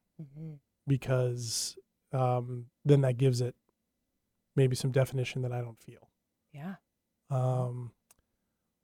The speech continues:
Speaker 2: what I can tell you is I'm not concerned at all about the should or the,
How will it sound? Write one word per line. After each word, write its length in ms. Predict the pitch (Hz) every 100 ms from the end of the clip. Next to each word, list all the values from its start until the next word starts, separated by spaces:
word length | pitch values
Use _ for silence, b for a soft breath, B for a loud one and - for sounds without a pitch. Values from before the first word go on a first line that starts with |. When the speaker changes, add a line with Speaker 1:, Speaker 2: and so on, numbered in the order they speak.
| _ _ _
Speaker 2:
what 180 | 160 151
I 80 | 139
can 100 | 131
tell 220 | 156 165
you 160 | 147 135
is 400 | 123 123 110 - -
I'm 300 | 131 127 127
not 240 | 127 123 _ -
concerned 460 | 135 123 131 127
at 40 | 123
all 220 | 127 123
about 300 | 120 117 117 _ _ _ _ _ _ _ _ _ _
the 80 | 139
should 420 | - 139 127 127 -
or 160 | 131 127
the, 240 | 123 123